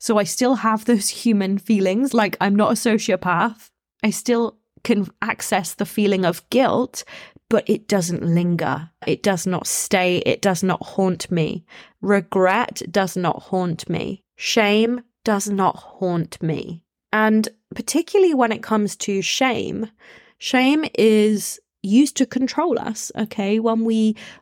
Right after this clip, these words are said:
look back at childhood, unfortunately, the way that things are set up for, for everyone and for all children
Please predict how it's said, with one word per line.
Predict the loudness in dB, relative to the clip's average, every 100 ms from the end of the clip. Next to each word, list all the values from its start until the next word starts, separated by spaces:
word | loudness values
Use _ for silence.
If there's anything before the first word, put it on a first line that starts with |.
| 0
look | 2 2 -4 -18 _
back | -6 0 0 -2 -16 -8
at | -8 -6
childhood, | -6 0 0 0 -4 -4 -2 -2 -6 -14 _
unfortunately, | 0 0 -2 0 0 0 -2 -2 0 0 0
the | 0 0
way | 0 0 2 2
that | 0 0 0 -6 -20 _
things | _ 0 2 2 -2 -2
are | -2 -2
set | -2 -2 -2 -4
up | -2 0 0 -2
for, | -8 -4 -4 -6 -10
for | -2 0 0 -2 -2
everyone | -2 0 2 2 2 2
and | 2 2
for | -2
all | 2 2
children | 4 2 2 2 2 0